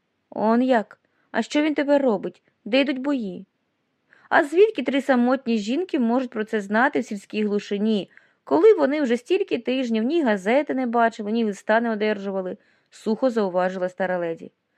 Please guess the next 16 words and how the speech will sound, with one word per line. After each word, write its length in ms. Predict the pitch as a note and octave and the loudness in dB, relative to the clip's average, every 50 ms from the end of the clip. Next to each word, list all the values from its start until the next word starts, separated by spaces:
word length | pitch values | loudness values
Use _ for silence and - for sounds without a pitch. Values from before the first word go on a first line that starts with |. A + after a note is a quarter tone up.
| _ _ _ _ - | _ _ _ _ 0
«Одна 360 | G#3 A#3 B3 A3+ C4 D#4+ F4+ | 2 2 2 4 2 2 2
наша 280 | F4 E4 D#4+ D#4+ D#4+ | 2 2 0 0 -2
негритянка 720 | C#4 C#4 D4 D4 D4 C#4+ C#4 - D#4 F4 F#4 E4+ - C#4 | -2 -2 0 0 0 -2 -2 0 0 0 0 0 -4 -6
чула 300 | A#3+ - D#4 D4+ D4 C4+ | -6 -4 -4 -2 0 0
щось 280 | B3+ C4 - A#3+ A#3 - | 0 0 -2 -4 -4 -2
від 140 | A3+ A#3 G#3 | -4 -4 -2
другої 320 | A#3 B3 B3+ B3 B3 A#3 | -2 0 2 2 2 2
негритянки, 800 | A3 A3+ A3+ A3 A#3 A3+ - D4+ D4+ D#4 D4+ B3 - - E3+ - _ - _ _ _ _ - | 2 2 0 0 -2 -2 -2 -2 -2 0 -2 -4 -6 -8 -10 -10 _ -20 _ _ _ _ 2
та 120 | C4+ C#4 C#4 | 4 4 4
розмовляла 580 | C4 B3+ A#3 A#3+ A#3+ A#3 A3+ A#3+ B3+ B3 A3+ | 4 2 2 2 0 2 2 2 2 2 2
з 40 | A3 | 0
третьою, 560 | - - C#4 D#4+ E4+ D4 - G3 F3 E3+ E3 - _ _ _ _ _ | -2 -2 -2 -2 -2 -2 -4 -6 -6 -6 -8 -10 _ _ _ _ _
що 200 | _ - - A#3+ | _ -4 -4 0
бабувала 400 | G#3 A3+ A3 B3+ A#3+ A#3 A3 A3+ | 0 4 4 6 6 6 4 4
в 20 | |
Джонсборо. 640 | A#3 G#3 A3 G#3+ G3 F3+ E3+ E3 E3+ F3 E3+ E3 | 2 2 0 0 0 -2 -4 -2 -2 -2 -2 -2